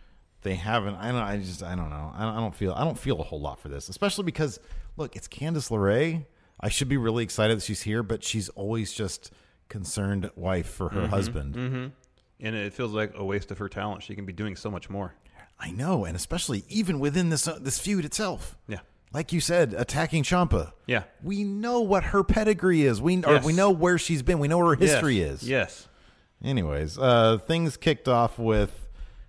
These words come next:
Speaker 1: Heavy Machinery versus T M six one. Um, I really like T M six one. Oh, go ahead. Sorry.
Speaker 2: Sorry. Heavy Machinery was wearing the, uh, red and black gear like I suggested.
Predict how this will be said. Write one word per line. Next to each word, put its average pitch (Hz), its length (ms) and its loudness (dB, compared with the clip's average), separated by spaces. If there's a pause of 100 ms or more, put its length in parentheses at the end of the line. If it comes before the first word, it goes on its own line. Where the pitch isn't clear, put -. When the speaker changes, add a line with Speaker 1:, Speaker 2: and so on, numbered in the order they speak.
(120)
Speaker 1:
Heavy 165 240 4
Machinery 120 760 4 (280)
versus 104 400 0
T 127 260 0
M 113 180 4
six - 300 -2
one. 73 440 -4 (760)
Um, 90 580 0 (100)
I - 100 -2
really 131 300 4
like 139 220 4
T - 160 0
M 123 140 4
six - 300 -2
one. 90 320 -2
Oh, 95 80 0
go 92 80 0
ahead. 87 260 -4
Sorry. 82 120 -8
Speaker 2:
Sorry. 104 360 0
Heavy 127 180 -4
Machinery 110 500 -6
was 98 200 -4
wearing 101 460 -2
the, 101 180 -2
uh, 95 200 0
red 104 220 -2
and 101 200 -8
black 101 260 -2
gear 113 220 -4
like 92 160 -4
I 101 120 0
suggested. 101 560 -10